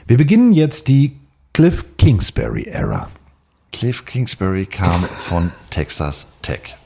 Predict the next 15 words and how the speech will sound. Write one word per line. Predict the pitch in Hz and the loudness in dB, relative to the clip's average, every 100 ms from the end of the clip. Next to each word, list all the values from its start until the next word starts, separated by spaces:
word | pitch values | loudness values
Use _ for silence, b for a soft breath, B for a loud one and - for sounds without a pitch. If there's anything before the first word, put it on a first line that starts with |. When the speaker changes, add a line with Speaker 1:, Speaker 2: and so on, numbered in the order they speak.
| - | -12
Speaker 2:
Texas | - - 92 | -10 -8 -10
Tech | - 208 - | -8 -10 -8
ist | - | -10
ja | 90 | -6
nun, | 90 90 85 71 | -4 -4 -6 -8
äh, | 58 80 69 65 71 85 73 65 | -10 -12 -12 -14 -14 -14 -14 -12
bekannt | 90 - 92 | -8 -2 -2
für | 92 92 87 71 - | -4 -6 -6 -8 -8
offensiven | - 85 90 85 | -6 -4 -4 -6
Football, | 78 98 - 87 82 B B B B B B - | -8 -12 -6 -4 -4 B B B B B B -10
äh, | 90 85 87 | -6 -4 -4
Krawall | 76 82 82 90 | -8 -8 -4 -2
und | 90 73 | -2 -4
Remi | 82 80 | -4 -6
Demi. | 71 85 90 101 | -4 -2 0 0